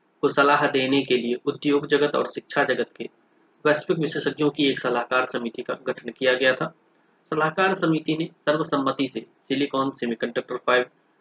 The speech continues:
या सिलिकॉन फोटोनिक्स या सेंसर डिस्क्रीट सेमीकंडक्टर फाइव और एटीएमपी या ओएसएटी के सभी प्रौद्योगिकी नोड्स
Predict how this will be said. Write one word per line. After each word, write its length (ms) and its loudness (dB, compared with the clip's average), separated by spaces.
या 60 -4
सिलिकॉन 460 -2
फोटोनिक्स 480 -4
या 80 0
सेंसर 400 0
डिस्क्रीट 420 -4
सेमीकंडक्टर 680 -4
फाइव 240 0
और 260 0
एटीएमपी 640 0
या 240 0
ओएसएटी 880 0
के 80 -2
सभी 320 0
प्रौद्योगिकी 600 -2
नोड्स 360 -4